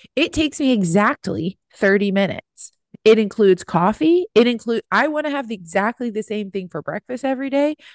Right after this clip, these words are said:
but do I actually get to have that same thing for breakfast every day? No.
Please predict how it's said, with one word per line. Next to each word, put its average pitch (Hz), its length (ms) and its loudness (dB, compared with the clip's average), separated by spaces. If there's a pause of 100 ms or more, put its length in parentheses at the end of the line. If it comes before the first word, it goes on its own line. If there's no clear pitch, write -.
but 214 140 0
do 240 180 -8
I 302 100 -2
actually 269 360 -6
get 175 240 -8
to 247 100 -8
have 247 200 -6
that 254 200 -6
same 254 200 -14
thing 254 140 -18
for 254 100 -14
breakfast 240 300 -8
every 254 180 -6
day? 269 240 -6 (240)
No. 165 380 -2